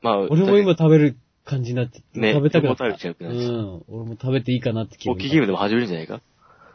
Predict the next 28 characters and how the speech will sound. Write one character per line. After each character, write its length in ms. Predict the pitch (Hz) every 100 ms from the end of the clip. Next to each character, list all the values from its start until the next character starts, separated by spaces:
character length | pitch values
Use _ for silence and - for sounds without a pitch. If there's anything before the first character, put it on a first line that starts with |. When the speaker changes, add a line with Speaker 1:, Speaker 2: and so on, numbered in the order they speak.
| _ _
Speaker 2:
い 60 | 135
や 160 | 151
ー、 40 | 156
始 180 | 139
め 120 | 135 143
る。 180 | 135 - _ -
Speaker 1:
ね。 220 | 95 - _ _ -
Speaker 2:
う 100 | 110
ん。 580 | 110 104 98 87 80 - _ _ _ _ _
バ 160 | 110 147
ト 100 | 180
ル 80 | 175
ド 120 | 175
ー 40 |
ム 80 | 120
で 120 | 104
き 80 | 107
る 100 | 95
わ、 80 | 87
今 120 | 101
の 100 | 98
テ 160 | - 110
ン 40 |
シ 100 | -
ョ 60 | -
ン 80 | -
で。 100 |
Speaker 1:
<laughs> 80 | 370